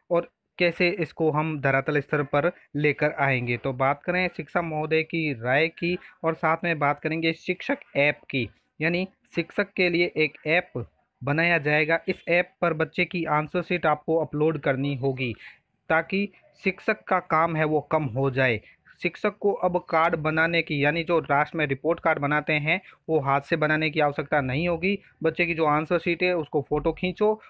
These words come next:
और सीधा ऐप पर अपलोड कर दो, तो ऑटोमेटिक और जांच भी हो जाएगी कॉपी। इसके लिए हमें क्या-क्या करना होगा और ये कार्यक्रम क्या है। तो दोस्तों, कार्यक्रम की शुरुआत में हम बता दें कि हमारे जो स्कूल में एक से लगा के आठ तक पीरियड होते हैं,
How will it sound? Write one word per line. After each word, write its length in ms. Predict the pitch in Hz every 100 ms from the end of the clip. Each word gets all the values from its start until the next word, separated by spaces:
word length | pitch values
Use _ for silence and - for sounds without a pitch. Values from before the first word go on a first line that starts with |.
| -
और 100 | 156
सीधा 400 | - 165 160 147 151
ऐप 200 | 143 -
पर 100 | 147
अपलोड 440 | 143 147 151 156
कर 200 | 143 139
दो, 180 | 127 123
तो 160 | 123 139
ऑटोमेटिक 1080 | 147 170 165 160 156 - _ 160 165 180 -
और 280 | 156 147
जांच 340 | 127 143 156 170
भी 80 | 185
हो 120 | 180
जाएगी 320 | 180 180 180
कॉपी। 440 | 175 180 202 196 - _ _ _ _ _ _ _ _ _ _ -
इसके 220 | 151 196
लिए 120 | 202
हमें 180 | 185 180
क्या-क्या 300 | - 143 165
करना 260 | 165 170 180
होगा 360 | 165 175 175
और 120 | 180 170
ये 100 | 165
कार्यक्रम 460 | 151 147 147 151
क्या 180 | 139 135
है। 140 | 131
तो 120 | 127 151
दोस्तों, 280 | 175 -
कार्यक्रम 380 | 180 160 165 185
की 80 | 180
शुरुआत 300 | 175 160 165
में 80 | 170
हम 100 | 165
बता 220 | 156 156
दें 160 | 156 165 - - _
कि 280 | 180 170 170 - _ -
हमारे 340 | 139 170 180
जो 260 | 170 180 170
स्कूल 360 | 165 170 175 180
में 180 | 180
एक 300 | 160 165 170
से 120 | - 175
लगा 240 | 160 160
के 240 | 160 170 - 156
आठ 240 | 160 170 -
तक 120 | 175 - -
पीरियड 360 | 151 151 185
होते 220 | 156 147
हैं, 480 | 165 156 156 139 180